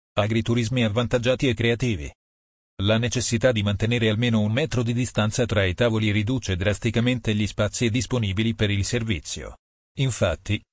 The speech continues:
lungo tutta la penisola si calcola un potenziale di circa sette milioni di coperti,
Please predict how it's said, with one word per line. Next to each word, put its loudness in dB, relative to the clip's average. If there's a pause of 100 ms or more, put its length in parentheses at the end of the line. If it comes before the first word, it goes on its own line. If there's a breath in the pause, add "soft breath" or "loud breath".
lungo 0
tutta -2
la 0
penisola 0
si -2
calcola 0
un -4
potenziale 0
di -2
circa 0
sette 0
milioni 2
di -2
coperti, -4